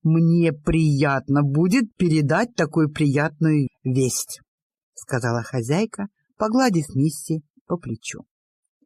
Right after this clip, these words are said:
Мисси посмотрела на своего завернутого в одеяльце крошку и, печально улыбнувшись, проговорила: «Как жаль, что нет такой возможности сообщить Вилли о рождении сына.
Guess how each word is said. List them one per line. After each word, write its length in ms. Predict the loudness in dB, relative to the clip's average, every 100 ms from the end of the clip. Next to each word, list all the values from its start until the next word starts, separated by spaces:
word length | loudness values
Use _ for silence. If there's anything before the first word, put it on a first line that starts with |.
| _ _ _ _ _ -2
Мисси 300 | 0 0 0
посмотрела 680 | -4 -2 0 0 0 2 4
на 120 | 2
своего 340 | 0 0 2 2
завернутого 800 | 2 2 0 2 0 0 0 0
в 60 |
одеяльце 640 | 0 0 0 0 -2 -4 -10
крошку 600 | -2 0 0 -4 -10 -10 _ -10
и, 100 | -4
печально 540 | -4 0 2 4 4
улыбнувшись, 840 | 4 2 2 2 2 2 -2 -4 _ _ -6
проговорила: 840 | -4 0 0 0 2 2 2 -2 -6 _ _ _ _ _ _
«Как 280 | 0 2 2
жаль, 480 | 0 2 2 2 0 -4 _ _ _
что 240 | -6 0
нет 240 | 2 0 0
такой 360 | -4 0 0
возможности 1000 | 2 0 2 2 2 2 -2 -2 -6 -6 -6 _ -12
сообщить 680 | -2 -2 -2 -2 -2 -2
Вилли 580 | -4 0 2 4 2 0
о 100 | -2
рождении 560 | -2 -2 -2 0 2 0
сына. 500 | -4 -2 0 0